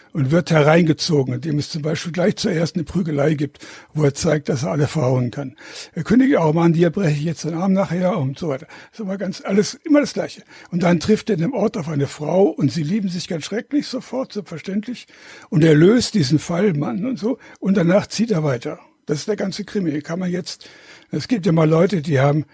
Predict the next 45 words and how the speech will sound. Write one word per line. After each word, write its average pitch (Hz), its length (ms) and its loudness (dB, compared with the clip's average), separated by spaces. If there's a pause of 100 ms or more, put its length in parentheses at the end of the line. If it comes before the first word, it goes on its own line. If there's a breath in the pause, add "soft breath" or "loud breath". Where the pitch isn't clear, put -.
(400 soft breath)
äh, 156 180 4 (1700 loud breath)
die 139 100 -2
haben 156 160 0
den 139 160 -2
Tatort 147 500 0
in 139 120 4
neunzig 151 400 4
Sekunden 202 420 0
verfilmt, 170 500 -4
die 196 80 0
meinten 165 300 0
damit 160 280 -4
alle 202 240 4
Folgen. 165 440 -4 (400 loud breath)
Und 147 140 2
so 143 80 4
ähnlich 160 360 4
ist 160 220 -4
das 143 180 -6
jetzt - 260 -10
gewesen. 131 420 -14 (840 loud breath)
Alle 135 200 2
Folgen. 135 360 -10
Der 131 80 2
hat 247 60 2
über 196 180 2
zwanzig 160 420 -2
Bücher 170 260 -2
geschrieben, 196 600 -8
also 165 220 -2
dieser 151 360 2
Reihe. 165 300 4 (640 loud breath)
Und 190 140 2
das 196 140 4
ist 233 160 -2
jetzt, 247 200 0
was 208 160 0
ich 202 60 0
erzählt 220 380 0
habe, 240 180 0
steht 214 300 -4
in 233 60 -6
allen 208 160 0
Büchern 214 280 -2
drin. 160 320 -6